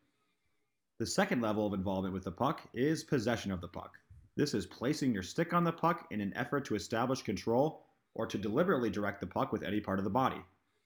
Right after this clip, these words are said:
The last player to have intentionally played the puck is considered to have possession of the puck.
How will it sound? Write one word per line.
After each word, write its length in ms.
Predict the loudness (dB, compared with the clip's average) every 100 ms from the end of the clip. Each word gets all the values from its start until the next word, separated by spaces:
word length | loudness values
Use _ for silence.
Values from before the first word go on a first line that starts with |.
| _ -6
The 60 | 2
last 360 | 4 4 2
player 220 | 2 4
to 60 | 4
have 120 | 2
intentionally 580 | 0 -2 -2 -2 0 -2
played 240 | 2 2
the 60 | 2
puck 300 | 0 0 0
is 100 | -4
considered 420 | -4 -4 0 0
to 60 | 0
have 260 | -2 -2 -4
possession 440 | 0 0 0 -2
of 80 | -4
the 80 | -8
puck. 260 | -10 -12